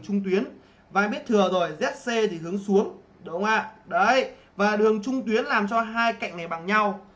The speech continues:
Vẫn có được là Z L gấp đôi Z C. Được chưa nhỉ? Và lúc sau mà L giảm một nửa, đúng nhỉ? Đây, lúc sau mà L giảm đi một nửa thì Z L tụt xuống đây. Đúng không ạ? Z L hai nó tụt xuống đây. Bằng đúng Z C luôn.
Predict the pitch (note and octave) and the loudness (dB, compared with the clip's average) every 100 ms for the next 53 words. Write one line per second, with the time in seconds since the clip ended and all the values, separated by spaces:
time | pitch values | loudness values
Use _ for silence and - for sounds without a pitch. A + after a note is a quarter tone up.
0 | _ - C#4 C#4+ A#3 B3+ C#4+ G#3 F3 E3+ | _ -8 -6 4 8 8 6 2 0 -2
1 | A3+ A#3 F#3+ F3 D#3 D3+ A3 G3 A3+ - | -2 -2 0 0 -2 -4 -4 -4 -6 -6
2 | G3+ F#3+ F#3+ - _ _ - F3+ G#3 G3 | -4 -6 -8 -20 _ _ -14 -4 2 4
3 | E3 - - _ - G3 G#3+ A#3 F#4 - | 2 -4 -16 _ -2 2 4 4 0 -2
4 | - C#4 C4+ B3+ G#3 F3+ F#3 F#3+ F#3 F3 | 4 6 8 6 4 0 6 8 8 4
5 | E3+ D3+ D#3+ E3+ F3+ E3 C3+ F3 - - | -2 -4 -8 -2 0 0 2 0 -2 -8
6 | F#3 F3+ A#3+ G3+ F3 F#3+ F3+ D3 B2+ - | -6 -2 2 4 6 6 6 2 -8 -20
7 | _ G#3 E4+ E4 - B3+ A#3+ G#3 E3+ E3+ | _ -2 0 -2 2 4 4 2 2 4
8 | E3+ E3 F3 D#3 F#3+ F3+ E3 C#3+ B2 C#3 | 4 4 -2 -2 -2 -2 -6 -4 -4 -4
9 | - F3 E3 C4+ G#3 F3+ F#3+ G#3 G3 F#3 | -8 -8 -2 -2 2 2 4 2 0 0
10 | G#3 G#3 E3+ - _ _ _ _ _ _ | 2 2 0 -8 _ _ _ _ _ _
11 | _ - D#3 G#3 A3 - - _ E3+ C4+ | _ -16 0 2 2 0 -18 _ 0 2
12 | G3 F3 E3+ E3+ G#3+ G#3 G3+ G3 G3 F#3 | 4 4 4 2 0 2 2 -2 -4 -2
13 | G3+ F#3+ - - _ _ _ - G3+ G#3 | 0 0 -6 -20 _ _ _ 2 4 6
14 | G3+ A#3 D#4+ D#4+ B3 A#3 A3+ A3 | 6 4 2 0 -2 0 0 0